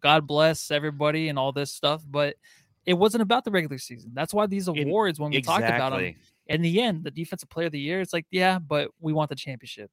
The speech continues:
Speaker 1: None of it mattered. Booker did finish fourth in M V P, but it just doesn't matter, dude. I
Speaker 2: It
Speaker 1: mean, he,
Speaker 2: doesn't matter.
Speaker 1: he
Speaker 2: What
Speaker 1: lost to
Speaker 2: matters is
Speaker 1: Luka
Speaker 2: what
Speaker 1: in
Speaker 2: you
Speaker 1: the
Speaker 2: do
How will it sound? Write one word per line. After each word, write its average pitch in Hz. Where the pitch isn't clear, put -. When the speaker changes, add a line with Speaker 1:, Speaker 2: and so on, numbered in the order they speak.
Speaker 1:
None 180
of 185
it 165
mattered. 143
Booker 185
did 165
finish 165
fourth 147
in 139
M 135
V 131
P, 156
but 160
it 160
just 175
doesn't 143
matter, 131
dude. 123
I 131
Speaker 2:
It 151
Speaker 1:
mean, 170
he, -
Speaker 2:
doesn't 175
matter. 135
Speaker 1:
he 165
Speaker 2:
What 147
Speaker 1:
lost 135
to 147
Speaker 2:
matters 170
is 165
Speaker 1:
Luka 135
Speaker 2:
what 143
Speaker 1:
in -
Speaker 2:
you 151
Speaker 1:
the 110
Speaker 2:
do -